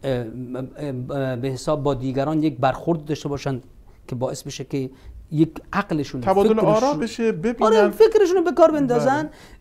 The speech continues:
Speaker 2: کمی شاید از
Speaker 1: آره،
Speaker 2: تعصبشون
Speaker 1: در
Speaker 2: کاسته
Speaker 1: مقابل
Speaker 2: کردن.
Speaker 1: میان این چیز هم بهشون تلقی می‌کنن، بگید لبیک یا حسین. خب الان شما در جایی هستید که لبیک اللهم لبیک،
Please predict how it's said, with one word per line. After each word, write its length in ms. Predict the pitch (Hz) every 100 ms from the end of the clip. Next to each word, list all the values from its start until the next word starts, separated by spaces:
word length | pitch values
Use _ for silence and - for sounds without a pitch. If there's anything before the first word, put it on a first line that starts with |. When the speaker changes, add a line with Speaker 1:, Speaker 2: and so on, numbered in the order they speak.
| -
Speaker 2:
کمی 280 | - 247 240
شاید 220 | 240 214
از 120 | 202 -
Speaker 1:
آره، 240 | 185 240 226
Speaker 2:
تعصبشون 240 | 220 -
Speaker 1:
در 160 | 202 311
Speaker 2:
کاسته 160 | 320
Speaker 1:
مقابل 280 | - 285 302
Speaker 2:
کردن. 120 | 269
Speaker 1:
میان 180 | 294 302
این 160 | 285 269
چیز 180 | 262
هم 160 | 254 247
بهشون 320 | 247 254 240 240 -
تلقی 260 | - 208 214
می‌کنن، 200 | 185 175
بگید 540 | 214 220 208 175 170
لبیک 380 | 165 143 208 -
یا 300 | 180 185 190 185
حسین. 280 | 175 170 - - -
خب 160 | - -
الان 120 | 190
شما 300 | - 175 175
در 180 | 160 143 - -
جایی 240 | 170 185
هستید 580 | 180 - - - 143 -
که 200 | - 135 123 - - - -
لبیک 500 | 123 123 170 165 127
اللهم 520 | 123 127 120 156 135
لبیک، 540 | 120 - - 160 175